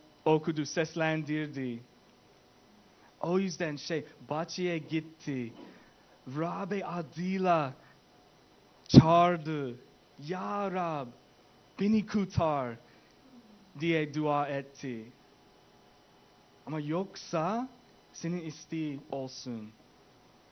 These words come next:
Ve nasıl söyleyebilir? Çünkü umutu var, şey, bu mezmurlardan.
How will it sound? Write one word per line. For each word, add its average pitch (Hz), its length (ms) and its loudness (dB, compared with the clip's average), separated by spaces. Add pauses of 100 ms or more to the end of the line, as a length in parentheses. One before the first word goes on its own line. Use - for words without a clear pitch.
(140)
Ve 147 120 0
nasıl 175 280 -2
söyleyebilir? 156 760 -4 (1120)
Çünkü 180 680 -4
umutu 151 500 -4
var, 120 280 -6
şey, 127 260 -10
bu 147 40 -4
mezmurlardan. 131 1160 -6